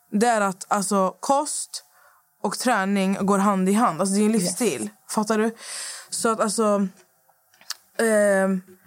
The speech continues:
Speaker 1: så när jag följ-, när jag började följa Jelena, hon får ju, alltså, hon får ju maten att se rolig ut. Eller
Speaker 2: Mm.
Speaker 1: fattar du vad jag menar?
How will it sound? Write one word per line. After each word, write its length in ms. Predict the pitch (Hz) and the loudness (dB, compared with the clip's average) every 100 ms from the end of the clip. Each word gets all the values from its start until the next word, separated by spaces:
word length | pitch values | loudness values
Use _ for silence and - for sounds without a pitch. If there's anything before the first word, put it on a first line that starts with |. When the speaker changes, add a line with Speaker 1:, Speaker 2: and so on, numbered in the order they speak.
| 190 | -16
Speaker 1:
så 140 | - 220 | -4 0
när 100 | 226 | 2
jag 100 | 226 | 2
följ-, 180 | 262 233 | 0 2
när 60 | |
jag 60 | 226 | 2
började 160 | 226 226 | 2 2
följa 200 | 240 214 | 0 2
Jelena, 640 | 220 233 220 226 208 226 - - - - - | 2 2 2 2 2 0 -6 -20 -20 -16 0
hon 200 | 226 254 | 2 2
får 240 | - 269 | 0 0
ju, 280 | 226 208 202 - | 2 0 0 -2
alltså, 500 | 214 220 208 202 - _ - | -4 0 0 0 -2 _ -2
hon 140 | 226 | -2
får 220 | 208 262 | 0 0
ju 200 | 233 220 | 2 2
maten 480 | 214 214 202 190 208 | 4 2 2 -2 -2
att 100 | 208 190 | -2 -2
se 260 | 214 190 - | 0 0 0
rolig 580 | 202 262 240 226 294 190 | 0 2 2 2 0 0
ut. 300 | 170 - - | -4 -4 -2
Eller 160 | 240 | 0
Speaker 2:
Mm. 120 | 208 196 | 0 0
Speaker 1:
fattar 120 | 247 | 0
du 60 | |
vad 60 | 240 | 2
jag 80 | 240 | 2
menar? 320 | 233 202 220 | 2 0 -2